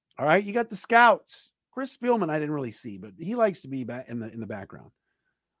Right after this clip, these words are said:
Sheila Hamp is sitting there. All right, now, Sheila's not really in the shot, but she's i-, at the table on the other side. And so, tell me this wasn't cringy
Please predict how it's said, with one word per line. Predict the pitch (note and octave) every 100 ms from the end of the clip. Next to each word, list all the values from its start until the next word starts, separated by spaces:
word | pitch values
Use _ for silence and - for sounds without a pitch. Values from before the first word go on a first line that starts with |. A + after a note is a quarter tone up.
| _ -
Sheila | - A#3 A#3 A#3
Hamp | G3+ A#3+ A#3+ -
is | C3
sitting | - D#3 B2 A2
there. | - _ _
All | C3+
right, | D3+ A3
now, | A3+ B2+ - _ _ _
Sheila's | - A#3+ C4 G3+
not | G#3+ G3+
really | F#3 E3
in |
the | A#2+
shot, | - A3 G3 F#2+ - _ _ _ _ _ _ _ _ _ _
but | -
she's | - G#3+ F3+ F3
i-, | -
at | F3 F#3
the | E3
table | C#3+ E3+ D3+ C#3 C3+
on | C#3
the | B2+
other | A2+ G#2
side. | D#2+ - _ _ _ _ _ _ _ _ _ _ - - _ _ _ -
And | F#3
so, | - A3+ A3 - - _ _ _ _ _ _ _
tell | - G4+
me | A4+
this | G4+ -
wasn't | C4+ A#3 F#3+
cringy | - - G3 G3 D3+ G#2 F2